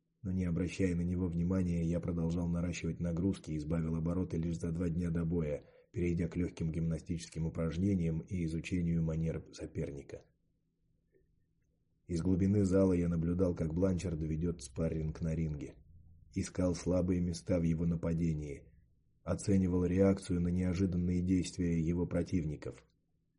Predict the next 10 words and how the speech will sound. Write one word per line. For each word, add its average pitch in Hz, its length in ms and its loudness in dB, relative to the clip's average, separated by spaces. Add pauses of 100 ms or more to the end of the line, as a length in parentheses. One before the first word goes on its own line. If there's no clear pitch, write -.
(1000)
Я 101 220 2
заметил, 101 480 6
что, 90 240 0
отражая 92 500 4
удары 92 380 4
в 82 60 0
ближнем 85 440 2
бою, 87 560 2
он 82 160 -2
прижимал 95 500 4